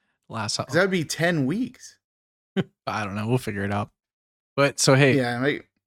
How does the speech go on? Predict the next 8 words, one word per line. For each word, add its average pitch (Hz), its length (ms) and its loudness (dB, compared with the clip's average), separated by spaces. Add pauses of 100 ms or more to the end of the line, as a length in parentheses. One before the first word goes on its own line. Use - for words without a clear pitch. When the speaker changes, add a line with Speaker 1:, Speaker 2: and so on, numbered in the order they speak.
Speaker 1:
quick, - 180 -4 (220)
Speaker 2:
<laughs> 247 200 0
Speaker 1:
quick, 165 240 4
quick 165 180 4
update 151 300 4
on 135 140 4
the 127 60 4
Supernaturals. 120 920 2